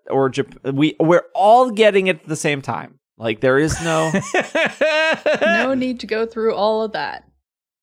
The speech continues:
Speaker 1: It, it, it's fine. I will, I will also say the D L C isn't going anywhere. Uh, there is another D L C coming.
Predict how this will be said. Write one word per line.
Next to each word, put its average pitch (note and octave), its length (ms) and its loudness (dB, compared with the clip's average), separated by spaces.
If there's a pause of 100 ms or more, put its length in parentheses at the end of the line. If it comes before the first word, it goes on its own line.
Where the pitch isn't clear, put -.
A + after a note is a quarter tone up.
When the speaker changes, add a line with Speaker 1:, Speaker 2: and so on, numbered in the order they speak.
(840)
Speaker 1:
It, A2+ 260 -18
it, B2 220 -6
it's C3 260 -4
fine. - 460 -2 (440)
I G#2+ 160 -4
will, A2 300 0
I A#2 160 4
will B2 120 2
also C3+ 340 2
say C#3+ 320 2
the A#2+ 120 -2
D A#2 140 0
L A#2+ 100 2
C A#2+ 200 -4
isn't G2 260 -6
going C#3 380 0
anywhere. A#3+ 500 -4 (840)
Uh, F#2+ 800 -2
there G#2 220 -4
is G#2 80 -6
another G#2+ 280 -4
D A2+ 140 -4
L A2+ 140 0
C A#2 160 -6
coming. G#3+ 580 -2